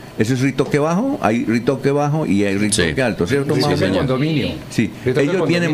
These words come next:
Speaker 1: molestos hace unos dos o tres años porque justamente en noviembre la compañía, una compañía española que ahora tiene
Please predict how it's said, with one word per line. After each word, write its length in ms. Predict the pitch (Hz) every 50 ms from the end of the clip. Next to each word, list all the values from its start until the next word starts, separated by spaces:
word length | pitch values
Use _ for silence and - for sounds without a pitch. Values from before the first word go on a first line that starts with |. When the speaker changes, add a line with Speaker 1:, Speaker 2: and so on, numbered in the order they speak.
| 143 127
Speaker 1:
molestos 300 | 123 127 131 127 - 151 143
hace 160 | 135 143 143
unos 120 | 139 135
dos 120 | 135 139 135
o 80 | 131
tres 240 | - 143 135 131 131
años 380 | 131 120 110 104 107 113 - - - - - - - - - -
porque 260 | 110 104 - - 101
justamente 680 | - 170 196 - - - 165 160 160 151 143 135 156
en 100 | 147 147
noviembre 500 | 143 143 147 139 123 110 104 110 120 131 139 - - - - - - - - 73
la 120 | 92 98
compañía, 960 | - 104 101 92 - 101 95 101 117 123 127 123 123 123 120 117 110 104 98 98
una 200 | 107 113 120 113
compañía 400 | 113 101 - 95 92 98 107 117
española 600 | 113 - - 123 117 117 117 117 117 117 113 117 -
que 200 | 104 95 78 69 - - - - - - -
ahora 420 | 82 87 90 101 110 117 120 117
tiene 460 | 120 120 113 107 101 104 107 117 135